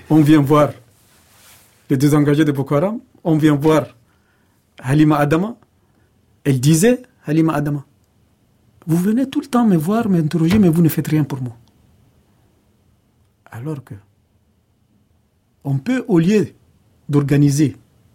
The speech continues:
des conférences, des ateliers, des colloques, en dépensant des sommes colossales, on peut quand même faire quelque chose pour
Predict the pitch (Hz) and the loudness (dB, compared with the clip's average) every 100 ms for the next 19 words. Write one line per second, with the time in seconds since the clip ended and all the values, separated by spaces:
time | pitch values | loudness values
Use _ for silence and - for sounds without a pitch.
0 | _ - 123 - - 233 - 160 147 - | _ -6 -6 -2 -2 -2 -2 -6 -6 -10
1 | - - 139 147 196 196 147 139 - 160 | -14 -4 -2 -2 -2 -4 -4 -4 -6 -4
2 | 139 160 - 226 214 - _ _ _ _ | -2 0 2 2 0 -4 _ _ _ _
3 | _ _ _ _ _ - 151 131 156 - | _ _ _ _ _ -4 0 2 0 0
4 | 170 - 208 170 117 _ _ _ _ _ | -2 -2 -2 -4 -6 _ _ _ _ _
5 | _ _ _ - 139 135 196 156 - - | _ _ _ -6 -4 -2 -2 -4 -2 0
6 | 214 165 170 247 285 _ _ _ _ _ | 0 2 0 0 -4 _ _ _ _ _
7 | _ _ 123 113 208 226 160 139 220 247 | _ _ -12 -8 -6 -6 -2 -2 -2 -4
8 | - _ _ _ - 208 185 - 170 160 | -10 _ _ _ -4 0 0 0 -2 -2
9 | - 208 202 - _ _ _ _ _ _ | -2 -2 -4 -12 _ _ _ _ _ _
10 | _ _ 196 190 | _ _ 2 2